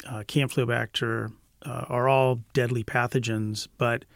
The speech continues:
at the time it was just simply okay to have it in our beef supply, primarily because of a nineteen seventies case, uh,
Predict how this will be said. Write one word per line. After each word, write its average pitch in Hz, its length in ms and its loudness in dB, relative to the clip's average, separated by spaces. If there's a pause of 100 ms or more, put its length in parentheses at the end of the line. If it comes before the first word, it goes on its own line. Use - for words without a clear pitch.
(240)
at 131 140 0
the - 60 -8
time 190 340 6
it 120 120 2
was 120 180 -2
just - 180 -2
simply 127 400 0 (100)
okay 123 480 2
to 113 180 -6
have 113 440 0
it 110 140 -2
in 117 340 -4
our 113 280 -4
beef 147 300 2
supply, 107 560 -4 (560)
primarily 185 420 8
because 127 680 2 (540)
of 131 80 2
a 113 220 2
nineteen 131 480 0
seventies 117 720 0
case, - 720 -4
uh, - 420 -6